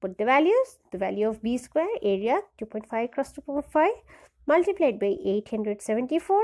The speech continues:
and you get your answer. So though the question seems to be very simple and with all the values given, but you need to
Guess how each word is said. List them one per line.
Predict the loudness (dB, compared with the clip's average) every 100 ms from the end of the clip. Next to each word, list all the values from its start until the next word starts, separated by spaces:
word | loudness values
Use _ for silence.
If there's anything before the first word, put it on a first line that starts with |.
| 0 -4
and | -6
you | -6
get | -8 -14 _
your | -4 -4 -4 _ _ _ -20 -16 -6
answer. | -4 -4 -8 -10 -12 -14 _ -18 -16 -18 _ -16 -16 -16 -18 -20
So | -4 0 0 0 -12 -20 _ 0
though | 2
the | 2
question | 2 0 0 2 2 2 2
seems | 2 2 0
to | -2
be | 0
very | 0 -2
simple | 0 2 4 4 4 0 _ _ -20 -20 -20 _ -4
and | -4 0
with | -2 0 2
all | 4
the | 4
values | 4 4 2 0
given, | 0 2 2 0 -10 _
but | -8 -6 -4
you | -4
need | -4 -6 -4
to | -4